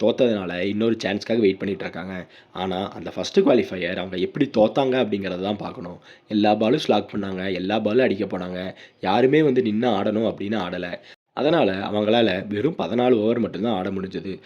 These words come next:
அவங்க டீம்ல யாருமே வந்து ஏன் இந்த மாதிரி விளையாண்டாங்க அப்படிங்கிறதுக்கு ஒரு பதில் சொல்லல. இருந்தாலும் அவங்களுக்கு இன்னொரு சான்ஸ் இருக்கு அக-, அப்படிங்கிறதுனால,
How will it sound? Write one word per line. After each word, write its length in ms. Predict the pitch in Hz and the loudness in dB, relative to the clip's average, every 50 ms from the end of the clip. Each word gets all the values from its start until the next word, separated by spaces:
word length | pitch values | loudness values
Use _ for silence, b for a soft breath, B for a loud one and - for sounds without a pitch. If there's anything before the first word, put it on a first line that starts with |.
| B B B - | B B B -12
அவங்க 300 | - 90 104 104 98 98 | -8 -4 -2 -2 -2 -2
டீம்ல 560 | - 165 180 190 156 120 104 95 98 98 92 - | 0 0 0 2 2 2 2 2 0 -2 -4 -6
யாருமே 520 | 87 90 82 101 127 143 151 147 156 165 | -6 -6 -2 0 2 2 2 2 0 0
வந்து 500 | 160 143 113 101 95 95 92 95 95 92 | 2 2 0 0 0 0 0 0 -2 -2
ஏன் 180 | 92 95 101 123 | -2 0 0 2
இந்த 220 | 135 131 107 101 | 2 2 0 0
மாதிரி 260 | 92 98 107 123 120 98 | -2 0 2 2 2 2
விளையாண்டாங்க 640 | 90 98 107 113 113 104 104 98 95 107 104 95 | 2 0 0 0 0 0 -2 -2 -4 -4 -4 -6
அப்படிங்கிறதுக்கு 520 | 95 98 101 98 98 101 92 90 92 - | -6 -8 -10 -10 -10 -10 -12 -12 -10 -6
ஒரு 180 | 110 98 98 92 | -4 -4 -4 -4
பதில் 260 | 85 - 90 104 120 117 - | -6 -6 -2 -2 -2 -2 -2
சொல்லல. 400 | 101 92 87 90 90 90 87 - B B B B B B | -6 -6 -6 -6 -8 -8 -10 -14 B B B B B B
இருந்தாலும் 500 | - 120 160 196 190 170 127 98 101 101 | -2 0 2 4 6 6 6 4 2 0
அவங்களுக்கு 360 | 92 92 101 98 92 85 - | -2 -4 -4 -6 -6 -6 -6
இன்னொரு 200 | 92 95 98 92 90 | -4 -4 -4 -4 -4
சான்ஸ் 320 | - 120 120 151 175 - 131 | -2 0 0 0 2 2 2
இருக்கு 260 | 113 113 113 135 127 | 2 2 2 2 0
அக-, 160 | 113 - - - | 0 0 -4 -10
அப்படிங்கிறதுனால, 800 | - - 98 98 95 92 90 87 85 85 87 90 92 92 87 82 | -6 -6 -4 -4 -4 -6 -8 -10 -10 -10 -8 -8 -8 -8 -8 -10